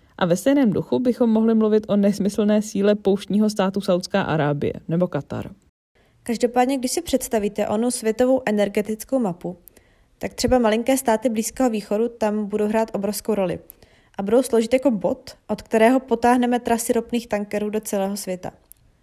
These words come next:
Speaker 2: A pokud jste na jejich surovinách závislí a máte zájem na stabilních dodávkách, tak jako politik budete mít vždycky v hlavě malinkatý hlásek, který vám tohle bude připomínat,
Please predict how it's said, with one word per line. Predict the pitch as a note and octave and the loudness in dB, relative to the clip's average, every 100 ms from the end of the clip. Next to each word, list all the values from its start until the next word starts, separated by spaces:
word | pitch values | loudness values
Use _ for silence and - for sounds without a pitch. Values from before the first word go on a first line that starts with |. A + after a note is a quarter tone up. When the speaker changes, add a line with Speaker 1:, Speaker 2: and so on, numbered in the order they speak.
| _ | _
Speaker 2:
A | G#3+ | -8
pokud | A#3 A#3 C4 | -4 -4 -2
jste | - | 0
na | C#4+ | 2
jejich | D4 D4 | 0 2
surovinách | B3+ A#3+ B3+ D4 | 0 2 0 -2
závislí | C#4+ A3+ F#3 F#3 G#3+ C#4 - | 0 0 -2 -6 -6 -8 -6
a | A3 | -6
máte | A3 A#3+ | -4 -2
zájem | A#3 G#3+ A3 | 0 0 0
na | B3 | -2
stabilních | - G#3 A3 C4 G#3 | -2 -2 -2 -2 -2
dodávkách, | F#3+ F#3 F3 - - B3+ - _ - - _ | -2 -4 -6 -10 -8 -10 -16 _ -20 -20 _
tak | - B3+ | -6 -2
jako | B3+ | -2
politik | D#4 C4 C4 C4 C4+ | 2 4 4 2 -4
budete | A#3 B3+ C4 C4+ | 0 2 2 0
mít | C4+ A#3 | -2 -6
vždycky | G3+ C#4+ - D#4+ | -6 -6 -4 -4
v | B3+ | 0
hlavě | B3+ B3+ C4 C4 | 0 2 -2 0
malinkatý | C4+ D#4 D4 C4+ | 0 0 0 2
hlásek, | A#3+ G#3+ - A#3 | 2 0 -2 -4
který | - A3+ | 0 2
vám | A#3 A3+ | 2 2
tohle | A3 G#3+ G#3 | 0 2 2
bude | G#3+ G3+ | 0 -4
připomínat, | - G3+ G3 F#3 F3+ - | -4 -6 -4 -6 -6 -10